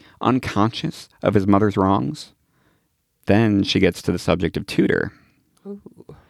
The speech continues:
Speaker 1: She didn't want to drag her nephew into this, but Jack started it. She said he should ask Tudor why did you stay in that house? Why did you accept her kindness? Why did you pocket her money?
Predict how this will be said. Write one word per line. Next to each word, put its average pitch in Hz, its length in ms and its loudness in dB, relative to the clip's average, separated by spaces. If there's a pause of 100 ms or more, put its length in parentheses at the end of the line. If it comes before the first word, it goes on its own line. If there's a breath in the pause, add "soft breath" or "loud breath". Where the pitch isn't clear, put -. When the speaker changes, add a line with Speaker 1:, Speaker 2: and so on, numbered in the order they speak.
(240 soft breath)
Speaker 1:
She - 180 -2
didn't - 180 2
want 120 120 4
to 110 40 4
drag 98 280 4
her 87 120 2
nephew 85 280 0
into 85 140 2
this, 69 180 0
but - 180 -4
Jack 87 260 2
started 82 320 2
it. 65 220 -2 (640)
She - 220 -2
said 135 240 0
he 127 140 -2
should - 180 0
ask - 260 0
Tudor 95 440 2 (460)
why 113 220 2
did 165 120 -2
you 156 100 -2
stay - 200 -2
in 175 100 2
that 71 140 -4
house? - 460 -8 (380)
Why 110 220 2
did 156 140 0
you 135 80 2
accept 123 320 -2
her 110 100 0
kindness? 110 640 -4
Why 104 160 4
did 143 140 0
you 127 80 0
pocket 131 340 0
her 110 120 0
money? 107 440 0